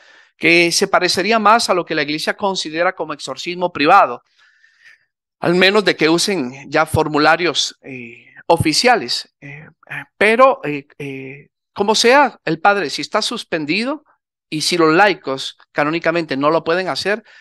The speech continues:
entonces también están en contra de la obediencia, en contra de la ley, en contra del Código de Derecho Canónico. Ahora, aquí vienen las contradicciones. Eh, ¿cómo puedo luchar contra el demonio con herejía?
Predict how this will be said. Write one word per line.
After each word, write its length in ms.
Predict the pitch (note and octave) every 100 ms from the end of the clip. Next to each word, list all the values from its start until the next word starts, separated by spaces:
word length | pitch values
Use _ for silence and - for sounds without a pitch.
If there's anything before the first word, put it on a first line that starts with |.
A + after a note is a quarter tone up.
| _ -
entonces 520 | D3 D3+ D#3 A3+ -
también 340 | D3+ D3 E3+
están 340 | C#3+ - D3 C#3+
en 160 | C3
contra 460 | B2 C#3+ D3+ F#3 E3+
de 140 | C3+
la 260 | A#2 A2 - _ _ -
obediencia, 840 | D3 C#3 C3 C#3 G#3+ A#3 - F#3
en 120 | D3 C3+
contra 400 | D3 D3 D3+ C#3+
de 100 | B2+
la 120 | A#2
ley, 260 | C#3+ A3
en 100 | D3
contra 360 | C3+ D3+ D3 D3
del 140 | C3
Código 360 | - D#3+ D3+ C#3+
de 80 | C3
Derecho 260 | C3+ -
Canónico. 460 | - C#3+ D#3+ C#3+ C3+
Ahora, 300 | D3+ F#3 C3 _ _ _ _ _ -
aquí 200 | C#3 E3+
vienen 260 | D#3+ E3+
las 140 | D#3 -
contradicciones. 1000 | C#3+ C#3 C3 B2+ - F#3 E3 B2+ - _ _ _ _ _
Eh, 340 | C#3+ C3+ C3 -
¿cómo 260 | - F#3 F#3
puedo 160 | E3+ E3+
luchar 280 | C#3 F3
contra 340 | - E3+ D3+ C#3+
el 80 | C3+
demonio 440 | C3+ D#3 F3+ F3 _ _ _ _ _ _ _ -
con 480 | C#3+ D3 C#3+ B2+ -
herejía? 500 | C#3 B2+ G#3 B3